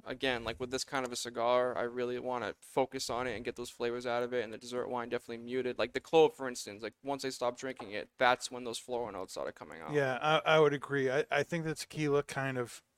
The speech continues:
Speaker 2: you know, set you, prepared your palate in order to appreciate the cigar more, and it brought out things, you know, that, that you weren't getting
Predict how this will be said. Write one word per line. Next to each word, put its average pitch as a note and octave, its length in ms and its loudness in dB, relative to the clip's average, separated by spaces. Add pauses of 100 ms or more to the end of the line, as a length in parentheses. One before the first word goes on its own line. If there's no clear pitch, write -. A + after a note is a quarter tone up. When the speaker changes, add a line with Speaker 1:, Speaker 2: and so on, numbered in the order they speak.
(160)
Speaker 2:
you D3+ 140 -2
know, B2+ 280 -4 (300)
set - 420 6
you, D#3+ 200 -10
prepared C#3+ 480 4
your D3+ 100 -2
palate D3+ 480 6 (960)
in D3 140 0
order C3+ 240 2
to - 160 -4
appreciate C#3 540 -4
the C3+ 60 -8
cigar C#3 580 2 (120)
more, C#3 460 0 (1120)
and B2+ 460 -2
it A#2+ 320 -4
brought B2+ 300 4
out C3 280 4
things, C#3 640 -2 (320)
you C#3+ 100 -4
know, C3+ 140 -2
that, B2+ 180 -2 (180)
that A#2 240 0
you B2+ 140 -6
weren't B2+ 340 -6
getting B2+ 400 0